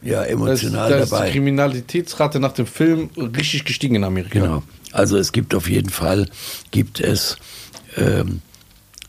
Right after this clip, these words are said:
Speaker 1: ein Milieu von Gangstern, die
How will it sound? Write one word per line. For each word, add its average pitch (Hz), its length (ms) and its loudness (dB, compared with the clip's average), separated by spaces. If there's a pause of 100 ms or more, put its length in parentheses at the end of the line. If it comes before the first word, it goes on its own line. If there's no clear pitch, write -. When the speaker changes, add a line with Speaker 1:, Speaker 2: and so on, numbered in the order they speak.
(100)
Speaker 1:
ein 98 420 0
Milieu 110 600 4 (260)
von 101 220 -2
Gangstern, 127 540 0 (840)
die 120 320 2